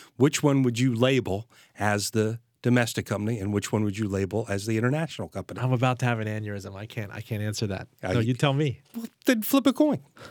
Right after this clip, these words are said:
Speaker 2: <laughs> Honda's the domestic company,
Speaker 1: Okay.
Speaker 2: oddly enough.
Speaker 1: Well, interestingly enough, I, I, I joke. I say, depending on my mood as the professor,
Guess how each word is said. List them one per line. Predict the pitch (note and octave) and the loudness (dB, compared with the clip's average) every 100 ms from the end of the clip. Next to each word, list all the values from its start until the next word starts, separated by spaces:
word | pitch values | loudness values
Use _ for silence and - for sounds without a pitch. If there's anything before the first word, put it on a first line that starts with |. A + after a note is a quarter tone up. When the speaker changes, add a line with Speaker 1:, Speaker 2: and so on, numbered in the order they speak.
| - | -2
Speaker 2:
<laughs> | D#3+ - D#3+ - - - | 0 0 -2 -4 -18 -10
Honda's | - E3+ G3 D#3+ C3 | 2 4 6 6 6
the | D3+ | 4
domestic | C3 C#3 C#3 B2 | 4 4 2 0
company, | C3+ A#2 - | 2 2 4
Speaker 1:
Okay. | D3+ | 4
Speaker 2:
oddly | B2+ A2 G#2+ | 2 2 0
enough. | G2 | 4
Speaker 1:
Well, | C3+ A#2+ A#2 D3+ | 4 4 2 0
interestingly | D#3+ C#3+ C3+ D3 | 2 2 2 2
enough, | B2 F2+ E2+ | 2 0 0
I, | G2+ | 0
I, | G2+ G#2+ G#2 | 2 0 0
I | - | -2
joke. | G#2 C#3 A2+ F#2 | 2 2 2 0
I | G2+ | -2
say, | A#2 | -2
depending | F#2+ C3+ E3 E3 C#3+ | -2 0 2 2 2
on | B2+ | 2
my | G#2+ | 2
mood | A2 C3 C#3+ A2+ | 4 4 4 2
as | F#2+ | -2
the | - | -6
professor, | - G#2+ C3 C3+ A2+ | -8 0 0 0 -4